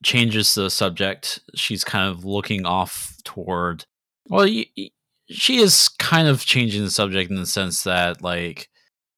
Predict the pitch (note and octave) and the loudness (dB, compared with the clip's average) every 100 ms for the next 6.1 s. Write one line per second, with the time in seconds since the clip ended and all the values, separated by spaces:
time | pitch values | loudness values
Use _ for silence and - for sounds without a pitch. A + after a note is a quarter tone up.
0 | _ - A2 G2 F#2 F2+ - A#2 B2+ A2+ | _ -6 -2 0 0 -2 0 4 4 4
1 | G#2+ A2+ - - A2+ G#2 G2+ F#2+ F#2+ F#2+ | 2 2 2 -4 0 2 2 0 -2 -4
2 | - G#2 A2 G2+ F#2+ - G2+ G2 F#2+ F#2+ | -2 -2 0 0 0 0 0 -2 -2 -2
3 | F2 F2 F#2 G#2+ _ _ _ _ F#2+ F#2+ | 2 2 2 -2 _ _ _ _ 0 2
4 | F2+ F2+ F2 - G#2 F#2+ F#2+ F#2 G2 F2 | 2 2 -2 -4 -2 0 0 0 -2 -2
5 | F#2 E2+ F#2 E2 F2 - G#2 D3 C#3+ - | -4 -4 -4 -6 -4 0 2 0 -2 -8